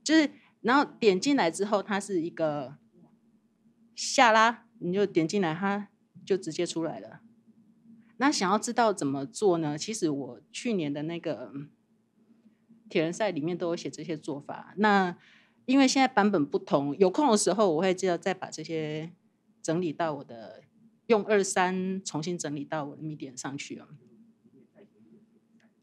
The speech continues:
啊，不要啊，<laughs> 不要啊。哎，哎，你完赛了吗？两个、三个。这是铁人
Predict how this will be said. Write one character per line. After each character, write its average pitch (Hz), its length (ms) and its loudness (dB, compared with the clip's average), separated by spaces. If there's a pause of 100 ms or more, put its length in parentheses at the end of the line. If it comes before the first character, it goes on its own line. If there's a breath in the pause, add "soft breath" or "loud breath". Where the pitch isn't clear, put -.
啊， - 180 -20
不 165 100 -6
要 190 140 4
啊， 175 560 2 (100)
<laughs> - 100 -20
不 233 80 -4
要 285 200 -4
啊。 - 320 -10 (1800 loud breath)
哎， 233 220 -10
哎， 240 80 -8
你 208 200 -2
完 165 160 -4
赛 190 220 -6
了 175 100 -8
吗？ 165 200 -12 (240)
两 143 180 -8
个、 151 180 -16 (140)
三 196 240 -8
个。 185 240 -6 (1600)
这 170 100 -12
是 180 180 -10 (440)
铁 - 260 -8
人 147 380 -20